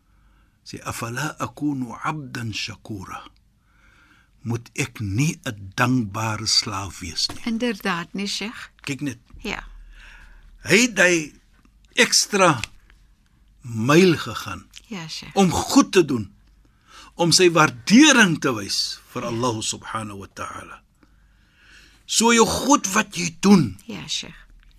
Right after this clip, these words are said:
Speaker 1: maak nie saak hoe klein dit is nie. Dit is dan 'n teken dat jy waardeer wat Allah vir jou gee.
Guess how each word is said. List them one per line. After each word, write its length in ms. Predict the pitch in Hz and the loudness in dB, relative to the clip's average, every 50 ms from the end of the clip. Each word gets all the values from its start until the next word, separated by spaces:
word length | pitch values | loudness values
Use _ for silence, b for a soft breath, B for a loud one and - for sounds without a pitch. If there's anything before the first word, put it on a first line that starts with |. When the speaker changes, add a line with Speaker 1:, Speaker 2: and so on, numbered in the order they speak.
| _ _ _ _ | _ _ _ _
Speaker 1:
maak 240 | 147 185 208 214 220 | 4 4 4 4 2
nie 120 | 262 226 | 0 4
saak 360 | - - 214 214 208 190 - | 4 4 4 4 4 2 4
hoe 180 | 147 156 160 - | 2 0 0 0
klein 260 | - 214 247 254 240 | -2 2 4 4 4
dit 160 | 214 196 - - | 4 2 -2 -2
is 200 | 143 - - - | -6 -6 -6 -6
nie. 180 | 110 104 92 _ _ _ _ _ _ _ _ _ _ _ _ _ _ _ _ _ _ _ _ _ _ _ _ _ _ _ _ _ _ _ _ _ _ _ | -8 -12 -12 _ _ _ _ _ _ _ _ _ _ _ _ _ _ _ _ _ _ _ _ _ _ _ _ _ _ _ _ _ _ _ _ _ _ _
Dit 520 | - 117 113 220 247 - - _ _ - - | -14 2 2 2 2 2 -4 _ _ -8 -2
is 100 | - 156 | 0 2
dan 200 | 170 170 165 165 - | 2 2 2 0 -2
'n 80 | - - _ _ | -8 -14 _ _
teken 640 | - - - 135 - - - 214 196 143 107 - _ _ _ _ _ _ _ _ _ _ _ _ | 0 4 4 4 4 4 2 2 2 2 0 -8 _ _ _ _ _ _ _ _ _ _ _ _
dat 200 | _ - 120 110 | _ -8 -8 -4
jy 140 | 113 110 107 | -2 -4 -2
waardeer 640 | 95 101 98 90 _ _ - 127 165 185 180 127 - - _ | -2 -4 -8 -8 _ _ -4 2 4 4 4 2 -2 -14 _
wat 140 | - 110 - | -20 -16 -14
Allah 260 | 110 110 101 104 101 | -12 -10 -10 -10 -12
vir 200 | - - - - | -14 -14 -16 -16
jou 140 | - - - | -16 -16 -16
gee. 300 | - - - - - - | -18 -18 -18 -20 -20 -20